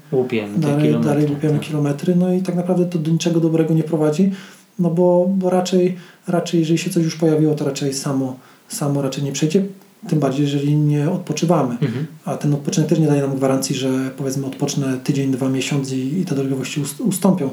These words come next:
Speaker 2: bo, bo tego też, też nie wiemy.
Speaker 1: To gdybyś miał podsumować, nie wiem, dosłownie w kilku zdaniach tą sentencję, czyli generalnie mówisz, że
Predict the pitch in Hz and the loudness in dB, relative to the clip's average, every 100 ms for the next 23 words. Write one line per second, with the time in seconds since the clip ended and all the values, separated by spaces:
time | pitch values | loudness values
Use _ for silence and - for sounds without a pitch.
0 | - - - _ 139 131 143 151 143 131 | -8 -18 -20 _ -10 -8 -6 -6 -6 -8
1 | 135 127 - - 123 131 117 98 - - | -8 -8 -8 -10 -12 -12 -12 -18 -20 -20
2 | - - - 151 175 170 156 170 175 175 | -20 -20 -4 -2 2 0 2 4 4 2
3 | 170 - 156 151 147 143 131 127 180 143 | -2 0 0 0 0 0 -2 -4 -2 0
4 | 160 160 160 156 - - - 175 160 151 | 2 2 2 0 -6 -18 -2 0 0 -2
5 | 139 156 147 143 143 - - - - - | -2 -2 0 0 0 -4 -18 -20 -20 -20
6 | - - - _ _ _ _ _ _ _ | -20 -20 -20 _ _ _ _ _ _ _
7 | _ _ - 160 - 143 160 135 120 127 | _ _ -2 0 2 2 2 0 0 -4
8 | - 135 139 139 - - - _ _ - | -2 -4 -2 -2 -4 -18 -20 _ _ -4
9 | 143 143 139 143 139 139 131 127 110 123 | 0 2 2 2 0 -2 -4 -4 -2 0
10 | 127 123 127 | 2 2 0